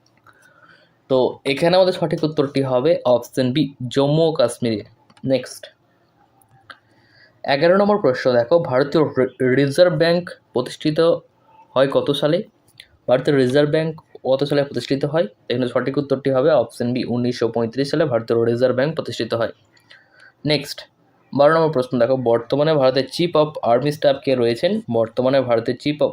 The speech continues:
army staff কে রয়েছেন? তো এখানে সঠিক উত্তরটি হবে জেনারেল মনোজ পান্ডে, তিনি কিন্তু বর্তমান ভারতের chief of army staff রয়েছেন। নেক্সট, তেরো নম্বর প্রশ্ন দেখো, কেরালার পিট মৃত্তিকা কী নামে পরিচিত? কেরালার পিট মৃত্তিকা কী নামে পরিচিত?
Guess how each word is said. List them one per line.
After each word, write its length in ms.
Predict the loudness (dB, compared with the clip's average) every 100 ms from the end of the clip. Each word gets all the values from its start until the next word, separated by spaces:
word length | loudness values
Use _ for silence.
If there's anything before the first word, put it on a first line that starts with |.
| 0
army 260 | 0 0
staff 260 | -2 0 0 0
কে 60 |
রয়েছেন? 320 | 0 0 0 -4 -6 _ _ _ _ _ _ _
তো 80 | -4
এখানে 160 | -2
সঠিক 260 | 0 -2 -2
উত্তরটি 360 | -4 -4 -4 -4
হবে 200 | 0 2 2
জেনারেল 420 | 0 2 2 2
মনোজ 380 | 0 -2 0 -2 -2
পান্ডে, 280 | -2 0 -2
তিনি 180 | -4 -6
কিন্তু 240 | -6 -4 -2
বর্তমান 420 | -2 -2 -2 -4
ভারতের 340 | 0 -2 -2 -6
chief 240 | -4 -4
of 120 | -4 -2
army 260 | -2 -2 -4
staff 200 | -2 -2 0
রয়েছেন। 340 | -2 -2 -4 -6 _ _ _ _ _ -4
নেক্সট, 340 | -4 -4 -16 -20 _ _ _ _
তেরো 140 | 0 2
নম্বর 180 | 4 2
প্রশ্ন 240 | 0 0 0
দেখো, 220 | 0 0 -2 -4 _ _ 0
কেরালার 380 | 2 4 2 0 -2
পিট 180 | -4 -4 -4
মৃত্তিকা 400 | -4 -2 -2 -2
কী 180 | -2 0
নামে 180 | 2 2
পরিচিত? 300 | 0 -4 -4 -8 -8 _ -2
কেরালার 360 | 0 2 0
পিট 240 | 0 -6 -4
মৃত্তিকা 340 | -4 -2 -2 -2
কী 60 | -2
নামে 140 | -2
পরিচিত? 360 | -2 -4 -4